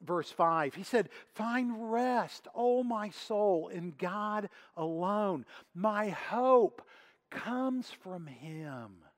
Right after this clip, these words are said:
Listen, when you come to another imperfect, flawed, uh,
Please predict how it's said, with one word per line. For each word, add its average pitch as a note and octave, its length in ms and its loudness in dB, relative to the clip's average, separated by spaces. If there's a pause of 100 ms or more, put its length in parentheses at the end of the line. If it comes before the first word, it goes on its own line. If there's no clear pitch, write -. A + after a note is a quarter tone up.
(1040)
Listen, E3+ 260 -14
when D#3+ 160 -8
you C#4 140 -4
come D#3 400 -10
to D3+ 220 -12
another D3+ 480 -4
imperfect, D#3+ 800 -8
flawed, D3 760 -2 (480)
uh, C#3 320 -4